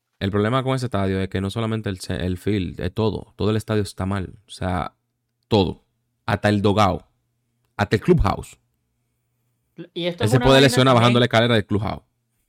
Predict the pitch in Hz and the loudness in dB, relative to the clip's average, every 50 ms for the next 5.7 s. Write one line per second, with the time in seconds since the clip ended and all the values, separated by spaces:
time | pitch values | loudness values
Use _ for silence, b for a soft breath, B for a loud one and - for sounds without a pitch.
0 | _ _ _ _ - 165 175 170 170 - 214 220 208 - 202 180 175 220 214 208 | _ _ _ _ -6 -6 -6 -6 -6 -8 -8 -8 -6 -6 -8 -8 -6 -8 -10 -8
1 | 233 214 220 - 175 170 165 190 196 208 - 180 170 202 208 202 - 202 180 175 | -8 -8 -8 -6 -8 -10 -10 -10 -12 -10 -10 -10 -10 -10 -12 -10 -10 -10 -10 -10
2 | 175 180 202 202 214 190 180 160 151 151 170 180 196 208 202 202 180 180 208 208 | -10 -10 -12 -14 -12 -12 -10 -10 -8 -8 -8 -8 -10 -10 -10 -10 -10 -10 -8 -10
3 | 175 147 147 139 127 123 _ _ _ _ _ - 160 156 156 160 165 180 185 196 | -10 -10 -10 -12 -14 -16 _ _ _ _ _ -14 -12 -10 -10 -10 -10 -10 -10 -10
4 | 202 208 214 202 - 208 196 190 196 202 175 208 202 180 170 - 196 202 202 202 | -10 -10 -10 -12 -12 -12 -10 -10 -10 -10 -10 -10 -10 -10 -8 -8 -8 -8 -8 -8
5 | 196 196 185 180 165 - - 185 185 160 120 123 143 147 | -8 -8 -8 -10 -10 -10 -6 -6 -6 -4 -6 -8 -12 -14